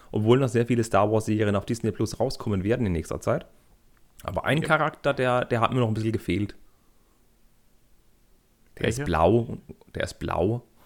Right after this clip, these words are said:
Speaker 1: und in einer Animationsserie zu sehen.
Speaker 2: Thrawn, oder was?
Speaker 1: Ja.
Speaker 2: Ja.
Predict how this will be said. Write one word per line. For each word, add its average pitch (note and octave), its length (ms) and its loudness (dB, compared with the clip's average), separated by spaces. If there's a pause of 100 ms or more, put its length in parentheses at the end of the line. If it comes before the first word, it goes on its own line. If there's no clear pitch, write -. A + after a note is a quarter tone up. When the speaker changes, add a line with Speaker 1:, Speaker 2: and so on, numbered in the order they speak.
(220)
Speaker 1:
und G#2+ 140 -2
in F#2+ 60 2
einer F#2 120 2
Animationsserie A#2 920 4
zu A#2 120 -4
sehen. G2+ 400 2 (2000)
Speaker 2:
Thrawn, B2 520 -2
oder G#2+ 220 -2
was? A2 220 -4 (180)
Speaker 1:
Ja. - 200 8 (1900)
Speaker 2:
Ja. C#3+ 260 -4